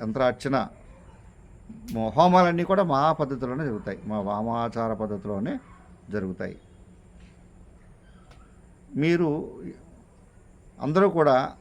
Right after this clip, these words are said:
అమ్మవారిని, శ్యామల అమ్మవారిని పూజించి మీరు అందరూ కూడా కుటుంబాలతో సుఖ సంతోషాలతో ఉండాలని కోరుకుంటూ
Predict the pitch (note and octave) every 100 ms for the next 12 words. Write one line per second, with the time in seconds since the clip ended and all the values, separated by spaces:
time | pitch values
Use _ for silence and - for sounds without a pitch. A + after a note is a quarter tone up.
0 | - A#2 D3+ D#3+ E3 D#3 C3+ A2+ - -
1 | - C3 C#3+ D3 C#3 C#3 C3+ B2+ B2 A2
2 | A2 - - - - - - - A#2+ D3
3 | E3 E3 - G#3+ - - - - - -
4 | - - - - B2 A#2 - B2+ D3+ G3
5 | F3 E3 D#3 C3+ D#3 D3 C3+ A#2+ A2 -
6 | - - B2 A#2+ D3 C3+ C#3+ - C3 C3
7 | A2+ A#2 A#2+ C3+ G#3+ G#3+ - - - -
8 | A#2 B2+ C3+ C#3 E3+ F#3+